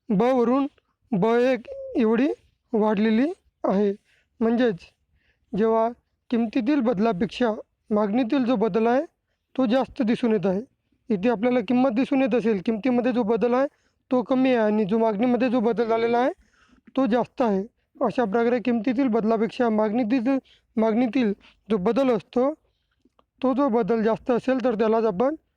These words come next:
जास्त लवचिक मागणी असे म्हणतो. आणि ह्या ज्या दोन्ही बिंदूला जर जोडलं, ब बिंदू आणि ब एक बिंदू, ह्या दोनही बिंदूला जोडलं असता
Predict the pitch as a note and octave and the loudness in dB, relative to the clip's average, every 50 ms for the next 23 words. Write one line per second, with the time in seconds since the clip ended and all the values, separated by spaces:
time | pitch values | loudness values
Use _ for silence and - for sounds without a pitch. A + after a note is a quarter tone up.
0 | _ _ _ - - F3+ A3 A3 F#3 - - C4 A3+ A3+ F#3 - B3 G3+ A3+ G#3+ | _ _ _ -6 -2 -2 0 -2 -2 -2 -2 -2 0 0 0 -2 -2 0 0 0
1 | G3 F#3+ A3+ A3 G3+ - C4 C#4+ F4 - _ _ _ _ _ _ _ - A3+ A#3 | 0 0 0 0 0 0 -2 -2 -2 -4 _ _ _ _ _ _ _ -2 0 0
2 | A#3 G3 G#3+ G#3 A3+ B3+ B3 A#3 B3 C#4 B3 G#3+ G3+ - _ _ _ _ _ _ | 0 0 0 0 0 0 0 2 2 2 2 0 -2 -4 _ _ _ _ _ _
3 | _ _ _ _ _ _ _ _ _ _ _ - - A#3+ C4 B3+ A#3+ D4 A3 G#3 | _ _ _ _ _ _ _ _ _ _ _ -4 -2 0 0 2 0 0 2 2
4 | B3 A#3+ B3+ C#4 B3 G#3+ A#3+ A#3+ A3 B3 A#3+ A#3+ A#3 G#3+ G#3 F3 F3+ A#3+ A#3+ G3+ | 2 2 2 2 2 2 2 2 2 2 2 2 2 0 0 0 0 -2 0 0
5 | G3 B3+ C4+ A#3+ C#4 C4 A#3+ G#3+ G3 G3 A#4 - _ _ _ _ _ _ _ _ | 0 0 2 2 2 2 2 0 -2 -4 -8 -12 _ _ _ _ _ _ _ _
6 | _ _ _ _ _ _ _ - G#3 F3 A#3 B3+ B3+ G3 B3 B3 B3+ A#3+ C4+ D4+ | _ _ _ _ _ _ _ -6 -2 0 0 0 0 2 2 2 2 2 2 0
7 | E4+ F4 - _ _ _ _ _ _ _ _ _ _ _ _ _ _ _ _ _ | -2 -4 -8 _ _ _ _ _ _ _ _ _ _ _ _ _ _ _ _ _
8 | - - A#3 G3+ A3 A#3 C4 D4+ F#4+ - _ _ _ _ _ _ _ _ _ _ | -8 -6 -2 0 0 2 0 0 -2 -4 _ _ _ _ _ _ _ _ _ _
9 | _ _ _ _ _ _ _ _ _ _ _ _ _ _ _ _ _ _ _ _ | _ _ _ _ _ _ _ _ _ _ _ _ _ _ _ _ _ _ _ _
10 | - B4+ A#4 D4 G3+ G3+ B3 C4+ C#4 B3 G#3+ G#3+ B3 A#3+ G#3+ A3 G#3 G3 - _ | -12 -8 -4 -2 0 2 2 2 0 0 0 0 0 2 2 0 0 -2 -4 _
11 | _ _ _ _ _ _ _ _ - A#3 A3+ F#3+ A3+ A3+ A#3+ C#4 D4 C4 C4+ B3 | _ _ _ _ _ _ _ _ -2 -2 0 0 0 0 0 0 0 2 0 0
12 | A#3+ A#3+ A#3 A#3+ A#3+ F#3 A3+ A3 G3 G#3+ A3 G#3+ F3+ - _ - A#3 G#3+ G#3 | 2 2 0 0 0 0 0 0 0 0 0 -2 -2 -4 _ -2 -2 -2 -2